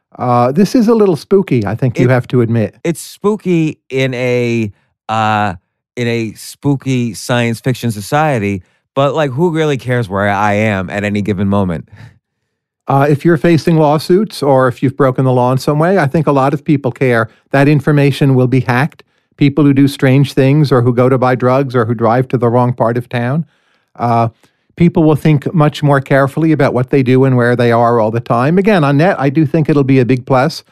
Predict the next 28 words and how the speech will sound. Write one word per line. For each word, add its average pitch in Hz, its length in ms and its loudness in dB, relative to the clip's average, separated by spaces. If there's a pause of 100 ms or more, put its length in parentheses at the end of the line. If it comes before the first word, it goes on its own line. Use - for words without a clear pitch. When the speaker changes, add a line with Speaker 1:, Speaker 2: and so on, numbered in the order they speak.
(320)
Speaker 1:
but 147 140 2
it 131 60 0
will 135 100 0
make 143 200 4
us 139 160 0
all 143 280 2
in 143 100 -2
some 139 220 -2
ways 131 180 0
more 127 160 -2
cautious, 127 500 -2
more 127 140 -2
careful. 127 500 -2 (220)
Speaker 2:
Right, 143 220 0
but, 147 200 -2
uh, 120 180 -2
okay, 131 240 -2
let 117 140 0
me, 123 120 0
let 123 180 -4
me 120 120 0
throw 117 260 0
other, 123 360 0
uh, 104 380 -2 (140)
side 101 300 -4
effects - 280 -8
of 101 100 -12
self-driving. 98 640 -4